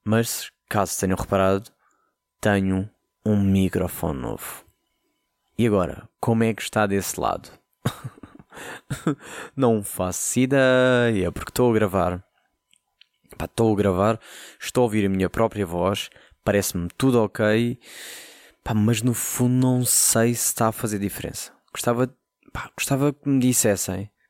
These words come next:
desde já, se está melhor, se está pior, se está igual,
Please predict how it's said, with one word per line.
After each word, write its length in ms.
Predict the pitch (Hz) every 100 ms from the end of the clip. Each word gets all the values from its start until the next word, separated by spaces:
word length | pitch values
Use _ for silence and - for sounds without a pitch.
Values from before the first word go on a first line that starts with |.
| -
desde 300 | 113 104 95
já, 140 | 92
se 120 | -
está 180 | - -
melhor, 400 | 101 95 92 113 - _ _ - - - -
se 100 | -
está 220 | - - 120
pior, 500 | - 104 95 120 147 _ - - - -
se 120 | -
está 220 | - 151 139
igual, 560 | 117 104 107 123 139